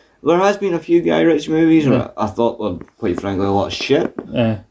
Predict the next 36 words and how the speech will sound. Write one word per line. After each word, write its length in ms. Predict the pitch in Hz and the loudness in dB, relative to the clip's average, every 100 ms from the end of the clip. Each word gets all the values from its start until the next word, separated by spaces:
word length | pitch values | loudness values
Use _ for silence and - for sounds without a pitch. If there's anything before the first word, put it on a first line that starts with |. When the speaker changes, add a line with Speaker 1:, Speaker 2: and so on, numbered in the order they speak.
| _ | _
Speaker 1:
Uh, 80 | 78 | -14
Layer 340 | 82 107 110 | 0 4 4
Cake 380 | 107 - 107 - | 2 2 2 2
being 140 | 113 98 | 0 0
a 40 | |
prime 260 | - 104 95 | -2 -2 -2
example. 500 | 85 113 131 143 135 | -2 0 2 2 2
I 40 | |
think 200 | - 107 | 0 -4
that's 180 | 101 101 | -4 -2
a 100 | 110 | -4
pile 340 | 92 - 107 90 | -4 -2 0 -2
of 120 | 90 | -6
tosh, 420 | 110 107 143 - | -2 -2 -2 -4
man. 220 | 139 139 | -2 0
But 140 | 110 87 | 2 2
then 180 | 107 101 | 2 0
again, 420 | 95 98 95 90 _ - _ _ | -2 -4 -4 -8 _ -20 _ _
the 80 | 120 | 0
main 260 | 107 104 101 | 2 2 2
problem 320 | 107 104 104 | -2 -2 0
with 100 | 90 | 0
that 180 | 104 107 | 0 2
movie 300 | 101 90 98 | 0 2 2
is 120 | 87 | 0
the 80 | 87 | -4
fact 300 | 101 98 - _ - _ _ _ _ _ _ _ _ - | -2 -2 -4 _ -20 _ _ _ _ _ _ _ _ -10
of 180 | 87 - | -10 -2
every 320 | 107 120 123 | -2 2 2
horrible 420 | 90 90 85 80 80 | 2 0 0 -4 -4
movie 320 | 78 80 85 | -6 -4 -6
had 220 | 87 85 | -4 -6
Daniel 240 | 87 80 73 | -4 -6 -6
Craig 320 | - 98 92 | 0 2 2
in 100 | 76 | -2
it, 180 | 69 | -10